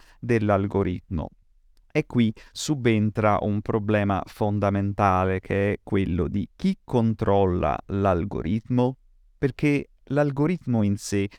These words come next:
non rappresenta una minaccia. Al contrario, l'uomo sarà contento di far decidere a lui, in quanto è più intelligente.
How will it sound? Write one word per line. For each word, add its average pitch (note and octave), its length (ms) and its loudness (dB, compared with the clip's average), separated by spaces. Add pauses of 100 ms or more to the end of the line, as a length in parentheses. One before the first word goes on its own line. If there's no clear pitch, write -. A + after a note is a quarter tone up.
(160)
non E3 160 -4
rappresenta C3 880 0
una F#2+ 200 0
minaccia. F#2 720 -2 (420)
Al D3+ 140 -4
contrario, E3 540 2
l'uomo B2 680 2 (100)
sarà D3 320 -2
contento A2 720 0
di G2+ 100 -4
far A2 260 0
decidere A2 1040 0
a - 140 0
lui, G#2 500 -2 (420)
in E3+ 120 -2
quanto D#3+ 540 0 (100)
è C#3+ 120 -2
più E3 120 -2
intelligente. D3 840 -2